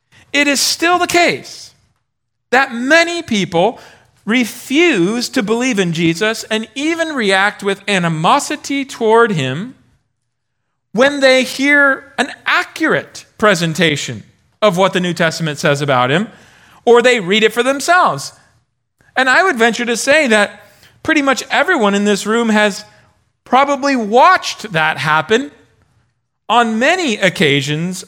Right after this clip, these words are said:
over the years as you have told people about Jesus. What explains this widespread reaction to hearing about a man whose life and ministry were so wonderful and credible?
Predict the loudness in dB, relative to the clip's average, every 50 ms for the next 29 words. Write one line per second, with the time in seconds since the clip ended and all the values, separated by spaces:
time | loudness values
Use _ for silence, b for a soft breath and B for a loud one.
0 | 0 2 2 2 2 -2 -4 -4 -2 -2 0 0 0 0 0 0 0 0 0 -2
1 | -2 -2 0 0 0 0 0 -2 -2 0 0 -2 -2 -2 -4 -4 -4 -4 -4 -4
2 | -4 -4 -4 -8 -8 -6 -6 -6 -6 -8 -10 -14 -16 -18 -18 _ _ _ _ _
3 | _ _ _ _ _ _ _ _ _ _ _ _ _ _ _ _ _ _ _ _
4 | _ _ _ _ _ _ _ _ -2 0 2 2 0 -2 -4 -10 -18 _ _ -14
5 | -12 -10 -12 -12 -8 -4 0 0 2 2 2 0 -2 -4 -6 -8 -10 -14 B B
6 | B B B B B -4 -2 0 0 -2 -4 -10 -14 _ -10 -4 -2 0 0 2
7 | 2 2 2 0 -2 -6 -10 -2 0 2 4 4 4 2 2 0 0 0 0 0
8 | 0 0 0 0 -2 -4 -8 -8 -6 -4 -4 -4 -4 -4 -6 -6 -6 -8 -6 -2
9 | 0 2 2 4 4 2 2 0 -2 -2 -2 -2 0 2 2 2 2 0 0 -2
10 | -2 0 0 0 2 2 2 0 0 -2 B B B B B -2 -2 -2 -2 -2
11 | 0 2 4 4 4 4 2 2 0 -2 -4 -2 -2 -2 0 -2 -2 -2 -2 -4
12 | -4 -4 -4 -4 0 0 0 0 0 0 0 0 0 0 0 0 2 0 0 0
13 | 0 0 0 0 0 0 0 0 2 2 2 2 0 -2 -8 -10 -6 -2 0 0
14 | 0 0 0 0 0 -2 -4 -4 -6 -12 _